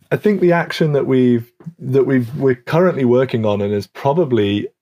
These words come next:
received more media attention and more outside attention than almost anything else that we've done in pow globally, um,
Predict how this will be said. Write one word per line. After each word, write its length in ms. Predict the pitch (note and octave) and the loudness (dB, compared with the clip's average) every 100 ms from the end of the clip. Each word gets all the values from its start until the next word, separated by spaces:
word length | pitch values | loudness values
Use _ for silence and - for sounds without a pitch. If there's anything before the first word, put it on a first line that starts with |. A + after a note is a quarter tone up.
| _ | _
received 640 | A#2+ A2+ - B2+ A#2 A2 G2+ | -6 -6 -4 0 0 0 -2
more 340 | A2+ A2+ C3 C3+ | -2 0 2 2
media 480 | A#2+ A#2 G#2+ G2 | 2 2 2 0
attention 640 | F2+ - F#2 F#2 F#2+ F#2 F#2 | 0 -4 -6 -6 -6 -6 -6
and 300 | F#2 F#2 G2 | -6 -6 -4
more 380 | G2+ G2+ F#2+ - | -2 0 0 -2
outside 400 | A#2+ B2 A2 F#2+ | -4 -2 -2 -2
attention 460 | F2 F#2+ F#2 F#2+ | -2 -6 -6 -4
than 100 | G2 | -4
almost 300 | A2 B2+ G2+ | -2 -2 -2
anything 320 | A2 A2 G2 | -2 -2 -2
else 240 | G2 G#2+ - | -2 -2 -2
that 120 | - | -4
we've 220 | F2 E2+ | -4 -6
done 420 | - F2+ F2 F2+ - | -4 -4 -4 -8 -8
in 220 | F#2+ F#2 | -6 -6
pow 260 | - G#2 F2 | -4 -4 -2
globally, 560 | G2+ G2+ F#2 E2 D2+ - - | -2 -2 -2 -6 -8 -12 -10
um, 560 | F2+ F2 F2 F2 F2 | -8 -6 -6 -8 -10